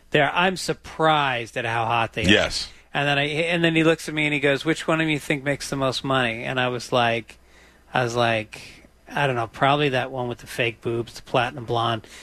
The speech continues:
Speaker 1: And he points at the end of the row, and there's this, like, forty-five-year-old woman,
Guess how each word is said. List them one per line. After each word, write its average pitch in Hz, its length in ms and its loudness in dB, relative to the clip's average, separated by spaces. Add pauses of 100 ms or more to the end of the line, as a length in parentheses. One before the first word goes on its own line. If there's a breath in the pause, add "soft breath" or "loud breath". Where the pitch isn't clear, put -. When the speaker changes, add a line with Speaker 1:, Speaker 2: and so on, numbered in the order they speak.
(180 loud breath)
Speaker 1:
And 147 100 2
he 123 40 0
points - 380 2
at 156 60 0
the 135 180 0
end 151 160 4
of 160 60 6
the 151 100 4
row, 139 460 2 (360 soft breath)
and 135 160 -4
there's 131 240 0
this, 127 280 -2
like, 120 380 2
forty-five-year-old 135 1400 0
woman, 120 420 -2